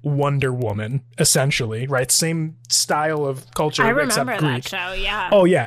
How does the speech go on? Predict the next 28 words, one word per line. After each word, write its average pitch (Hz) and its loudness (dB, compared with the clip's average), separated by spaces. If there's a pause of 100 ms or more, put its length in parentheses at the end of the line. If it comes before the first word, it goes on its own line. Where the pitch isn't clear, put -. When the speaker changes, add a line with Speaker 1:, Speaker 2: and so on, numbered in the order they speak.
Speaker 1:
And 180 2
it 262 2
was 262 0
huge 277 -2
for, 190 2
like, 165 2
women's, 170 0
um, 135 0 (560)
like, 160 4
role 170 4
models 120 0
for 135 -2
kids, 170 -2
like, 170 0
to 156 -2
have 147 0
a 135 2
Speaker 2:
Yeah. 160 0
Speaker 1:
woman 151 2
protagonist 120 -4
like 113 -6
that 117 -8
who 151 0
wasn't 131 -2
a - -10
damsel 120 -8
in 117 -10
distress. 113 -6